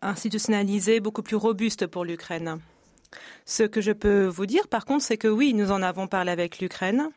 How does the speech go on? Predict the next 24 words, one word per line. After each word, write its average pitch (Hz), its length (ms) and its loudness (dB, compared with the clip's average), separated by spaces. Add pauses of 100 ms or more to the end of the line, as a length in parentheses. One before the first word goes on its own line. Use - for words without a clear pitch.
(760)
J'en 180 140 -4
ai 175 80 -2
parlé 180 260 0
au 170 60 0
président 170 680 0
Zelensky, 180 760 0
j'en 208 160 -2
ai 180 80 -4
parlé 175 240 -2
au 170 80 -2
ministre 170 400 -4
Kouleba 247 400 2
récemment. 226 520 -4 (1500)
Et 208 80 2
nous 214 160 6
en 190 100 -2
parlerons 208 600 -2
de 196 240 0
nouveau 208 300 4
demain. 185 400 0 (1400)
Alors, 175 420 -2
il 180 140 -6
y 170 80 0
a 156 260 -2